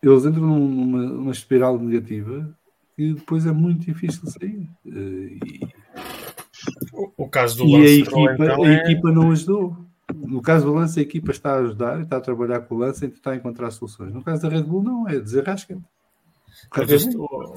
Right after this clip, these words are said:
Speaker 2: o, o,
Speaker 1: O Max
Speaker 2: o Lance
Speaker 1: ganha
Speaker 2: vê-se que
Speaker 1: tudo.
Speaker 2: ele tá numa, o Lance vê-se que ele tá numa, numa espiral que tudo parece que ele sa-, parece que ele sai de casa e tropeça e cai e tudo lhe corre mal.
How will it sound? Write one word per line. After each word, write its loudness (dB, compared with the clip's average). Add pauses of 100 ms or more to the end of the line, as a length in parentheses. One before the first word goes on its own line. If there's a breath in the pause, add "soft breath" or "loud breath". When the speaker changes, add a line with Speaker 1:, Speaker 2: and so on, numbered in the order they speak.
(100)
Speaker 2:
o, -12
o, -8
Speaker 1:
O -4
Max -2
Speaker 2:
o 0
Lance 4
Speaker 1:
ganha 2
Speaker 2:
vê-se 2
que -2
Speaker 1:
tudo. 4
Speaker 2:
ele 2
tá 4
numa, -2
o -10
Lance -4
vê-se -6
que -8
ele -6
tá -2
numa, -6
numa -6
espiral -2 (540)
que -18
tudo 0
parece 2
que -4 (100)
ele 4
sa-, 0 (160)
parece -4
que -6
ele 0
sai 2
de -8
casa 0
e -6
tropeça -2
e -2
cai -2
e -4 (160)
tudo -2
lhe -4
corre -6
mal. -2